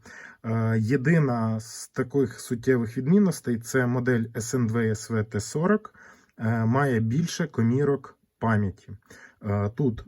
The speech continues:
сто, е, замірів можна внести в пам'ять, тут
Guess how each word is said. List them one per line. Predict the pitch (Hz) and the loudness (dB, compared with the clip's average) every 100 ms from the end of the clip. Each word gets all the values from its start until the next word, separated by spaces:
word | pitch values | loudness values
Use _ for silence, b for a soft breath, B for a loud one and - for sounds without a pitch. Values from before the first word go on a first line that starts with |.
| - | -14
сто, | - - 151 180 185 - | -14 -2 2 2 0 -2
е, | 143 139 139 139 139 139 - _ _ _ | 0 2 2 0 -4 -8 -14 _ _ _
замірів | 117 123 139 139 127 | -2 2 2 2 0
можна | 131 120 127 | 0 0 0
внести | 123 131 127 127 | 0 -2 -2 -6
в | |
пам'ять, | 110 131 127 120 117 _ | -4 -4 -2 -4 -8 _
тут | - 170 - | -6 -6 -8